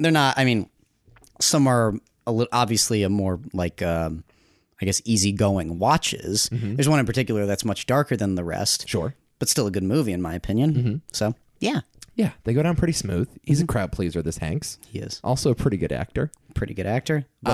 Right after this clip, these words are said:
Speaker 2: Um,
Speaker 1: lately, I don't know, but
Speaker 2: Okay, so this is what I wanted to talk about.
Speaker 1: <laughs>
Speaker 2: W-, we're doing five movies. They span from the year nineteen ninety-three to two thousand four.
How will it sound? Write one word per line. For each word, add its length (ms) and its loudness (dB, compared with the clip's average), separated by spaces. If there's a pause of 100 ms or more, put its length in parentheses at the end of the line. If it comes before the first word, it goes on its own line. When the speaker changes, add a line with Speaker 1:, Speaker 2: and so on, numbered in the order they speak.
Speaker 2:
Um, 480 0
Speaker 1:
lately, 320 2
I 80 0
don't 160 -6
know, 300 -8
but 160 -8 (920)
Speaker 2:
Okay, 200 0
so 120 2
this 120 4
is 60 0
what 120 4
I 40 6
wanted 200 4
to 80 0
talk 260 0
about. 240 4
Speaker 1:
<laughs> 60 -4
Speaker 2:
W-, 280 2
we're 160 4
doing 180 4
five 320 2
movies. 640 4
They 320 2
span 440 0
from 180 0
the 80 2
year 100 4
nineteen 460 0
ninety-three 480 2
to 140 -2
two 140 0
thousand 360 -2
four. 340 -8